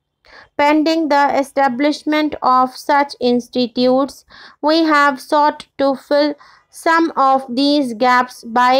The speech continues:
improving the facilities available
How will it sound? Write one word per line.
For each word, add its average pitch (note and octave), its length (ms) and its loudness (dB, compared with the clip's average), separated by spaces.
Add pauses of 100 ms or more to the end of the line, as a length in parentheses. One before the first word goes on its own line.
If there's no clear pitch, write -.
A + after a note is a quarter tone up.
(180)
improving C#4 760 0
the B3 260 2
facilities C#4+ 920 -2 (100)
available C#4 840 0